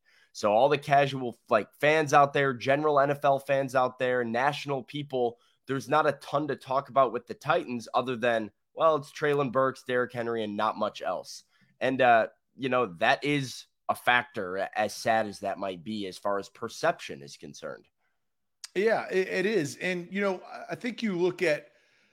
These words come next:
Speaker 2: you know, only so many teams make the playoffs. You got basically almost half the league, but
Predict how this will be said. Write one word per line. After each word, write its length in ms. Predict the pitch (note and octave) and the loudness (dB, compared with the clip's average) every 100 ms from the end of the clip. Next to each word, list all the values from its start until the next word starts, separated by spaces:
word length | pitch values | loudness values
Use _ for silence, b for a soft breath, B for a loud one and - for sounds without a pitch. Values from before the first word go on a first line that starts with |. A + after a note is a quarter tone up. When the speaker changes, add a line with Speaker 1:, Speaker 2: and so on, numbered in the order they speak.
| _ _ _ _ _ _ - | _ _ _ _ _ _ -8
Speaker 2:
you 80 | F#3 | -2
know, 60 | |
only 260 | F#3+ B3+ A3 | 2 2 2
so 220 | - A3 | 4 2
many 180 | G#3+ F#3 | 4 0
teams 320 | D3 G#3+ F3+ | 0 0 0
make 220 | D#3+ E3+ | 0 -2
the 80 | D3+ | -4
playoffs. 720 | - F3 G3 C3+ E2 - - - | -6 4 6 6 4 -8 -18 -14
You 120 | C#3+ | 0
got 240 | D#3+ C#3+ - - B2 - | 2 2 0 -20 -16 -2
basically 480 | G3+ A#3 - G3+ | -2 0 -4 -2
almost 400 | F3+ F#3 E3+ D3+ | 0 2 0 0
half 320 | - F3 F#3 - | -2 0 0 -2
the 80 | |
league, 600 | C#3+ C#3+ G3+ E3+ D#3 C3+ - _ B2+ G2+ | -4 -2 0 0 -2 -4 -14 _ -16 0
but 420 | A3 G3 D3+ - | 6 6 6 0